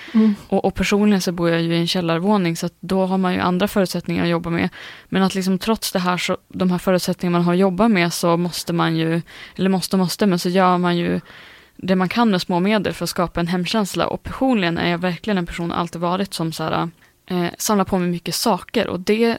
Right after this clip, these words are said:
Speaker 2: ska jag inte säga är någonting positivt, för, och det är inte som att jag, så här, är, så här, galen i att shoppa, för det är inte heller det, utan det kan vara, liksom, att,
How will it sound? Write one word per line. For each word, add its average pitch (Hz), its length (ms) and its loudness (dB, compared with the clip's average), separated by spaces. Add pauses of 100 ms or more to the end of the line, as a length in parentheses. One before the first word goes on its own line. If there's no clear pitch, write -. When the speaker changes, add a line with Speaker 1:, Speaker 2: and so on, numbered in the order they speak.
(100)
Speaker 2:
ska - 180 -6
jag 202 60 2
inte 175 100 -6
säga 180 220 0
är 175 40 0
någonting 170 300 -4
positivt, - 640 -4
för, 180 140 -6 (920)
och 196 100 -4
det 208 100 2
är 220 40 4
inte 202 180 0
som 240 160 0
att 220 100 -4
jag, 175 100 2
så - 120 -2
här, 170 300 0 (220)
är, 185 60 -10
så 180 120 -6
här, 180 80 -2
galen 180 380 2
i 170 40 -2
att 170 60 -8
shoppa, 202 300 -4
för 196 80 -10
det 190 60 -2
är 180 40 0
inte 180 180 -4
heller 208 220 0
det, 190 80 -2
utan 180 260 -2
det 180 60 -2
kan 208 160 0
vara, 185 160 2
liksom, 175 260 -4
att, 165 100 -8